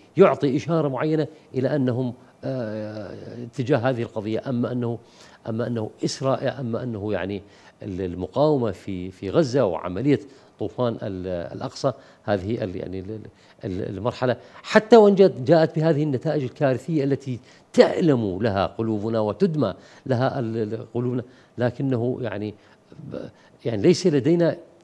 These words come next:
شوف، ليس لدينا البديل. هذا بلد محتل يا أخ عام،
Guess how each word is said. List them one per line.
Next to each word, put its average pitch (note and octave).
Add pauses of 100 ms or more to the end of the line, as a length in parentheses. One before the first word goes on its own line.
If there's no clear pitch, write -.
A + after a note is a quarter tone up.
(260)
شوف، -
ليس -
لدينا G#2+
البديل. F#2+ (300)
هذا C#3
بلد A2+
محتل F2 (180)
يا G1+
أخ -
عام، -